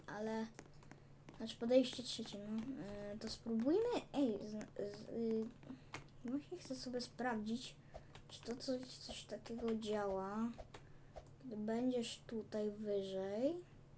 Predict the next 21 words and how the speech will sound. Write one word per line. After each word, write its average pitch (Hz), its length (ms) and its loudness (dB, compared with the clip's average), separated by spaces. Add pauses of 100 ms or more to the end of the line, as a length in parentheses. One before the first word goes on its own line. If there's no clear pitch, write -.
(720)
czemu 226 180 -2
ja 220 60 -2
tak 208 160 -4 (380)
flinguję, 208 640 4 (160)
nieważne. 202 380 -8 (880)
To - 120 -18
kiedy 240 200 0
będę 240 340 6
tutaj 226 380 2
wyżej, 240 600 4
to 247 380 2
będę 220 220 4
mógł 214 560 4
skakać - 1040 -4 (1000)
z - 120 -14
tej 202 160 -4
wysokości, 220 1120 2
czy - 180 -4
coś 233 260 -2
się 226 200 -2
stanie, 208 680 -4